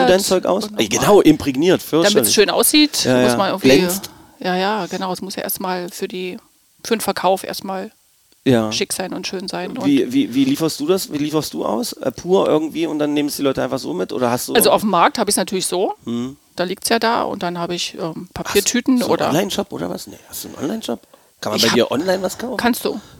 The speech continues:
Speaker 1: Ah, okay.
Speaker 2: Ja, also ich hab eine Verkaufsseite. Ich hab jetzt keinen Online-Shop, weil dann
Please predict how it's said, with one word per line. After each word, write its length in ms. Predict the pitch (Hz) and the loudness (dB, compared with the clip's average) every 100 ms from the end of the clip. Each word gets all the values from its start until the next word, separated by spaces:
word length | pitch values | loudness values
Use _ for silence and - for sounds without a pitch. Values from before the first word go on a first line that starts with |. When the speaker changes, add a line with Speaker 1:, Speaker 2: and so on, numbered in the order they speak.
| - | 0
Speaker 1:
Ah, 220 | - 175 | 2 4
okay. 220 | 110 - 214 | 2 2 2
Speaker 2:
Ja, 200 | 185 202 | 2 0
also 180 | 208 185 | 2 4
ich 40 | |
hab 80 | 196 | 4
eine 120 | 214 | 2
Verkaufsseite. 640 | 196 247 - 208 - 147 160 | 2 0 0 2 2 0 -4
Ich 100 | 160 | -8
hab 80 | 170 | -6
jetzt 120 | - | -6
keinen 180 | - 160 | -6 -6
Online-Shop, 540 | - 240 208 233 240 | -2 0 2 2 2
weil 140 | 175 175 | 0 -2
dann 240 | 185 196 | -4 -6